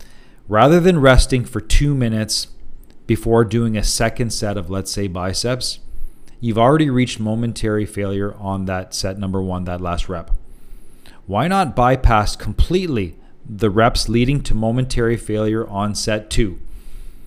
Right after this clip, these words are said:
Since reps number one through nine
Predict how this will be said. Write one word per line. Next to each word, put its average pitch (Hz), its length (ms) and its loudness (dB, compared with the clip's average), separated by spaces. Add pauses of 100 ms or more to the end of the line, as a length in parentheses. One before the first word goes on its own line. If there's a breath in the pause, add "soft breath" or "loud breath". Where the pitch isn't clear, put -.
(280 soft breath)
Since 131 380 -2
reps 143 340 2
number 147 240 2
one 127 360 2
through 175 260 0
nine 123 540 0